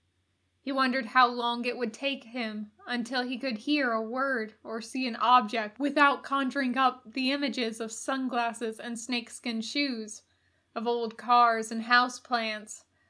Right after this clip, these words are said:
of expensive Italian suits and a handsome face. He wondered how much of his life he was going to have to erase in order to free himself from the memories of his former friend.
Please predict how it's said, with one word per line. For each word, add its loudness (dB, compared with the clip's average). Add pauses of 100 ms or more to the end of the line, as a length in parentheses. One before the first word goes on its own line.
(180)
of 4
expensive 0
Italian 2
suits -8
and -8
a -6
handsome -8
face. -8 (1300)
He 4
wondered 6
how 2
much 2
of -2
his -8
life 2 (100)
he -6
was -6
going -2
to -2
have 2
to -6
erase -4
in -4
order -2
to -10
free -6
himself -2
from 0
the 0
memories 0
of -2
his -6
former -4
friend. -4